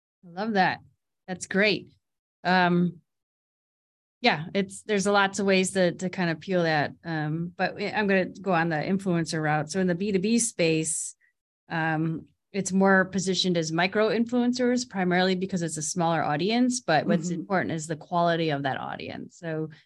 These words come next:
Speaker 1: I'm sure he's done a fantastic job, it sounds like, of aligning himself with individuals who have a loyal audience in, in that space,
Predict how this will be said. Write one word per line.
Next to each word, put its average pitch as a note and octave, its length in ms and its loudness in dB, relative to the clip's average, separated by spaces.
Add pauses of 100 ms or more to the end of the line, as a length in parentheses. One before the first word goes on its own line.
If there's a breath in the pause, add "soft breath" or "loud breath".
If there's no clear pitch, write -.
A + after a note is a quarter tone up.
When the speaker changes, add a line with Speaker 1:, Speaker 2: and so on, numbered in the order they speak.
(200)
Speaker 1:
I'm F3+ 80 -4
sure F#3 180 0
he's F3+ 180 0
done E3+ 200 0
a D#3 120 -8 (200)
fantastic F3 520 -2
job, E3+ 260 0
it D#3 100 -10
sounds E3 200 -6
like, D#3 180 -6
of D#3 100 -6
aligning D#3+ 440 -2
himself D#3 480 -6
with D3 140 -14
individuals D#3+ 720 -6 (420 loud breath)
who F#3+ 60 -14
have G3 240 4
a F3+ 60 6
loyal G3 640 4 (260 soft breath)
audience F#3+ 720 2
in, F#3 480 -2
in F#3+ 180 0
that D#3 240 0
space, E3+ 680 0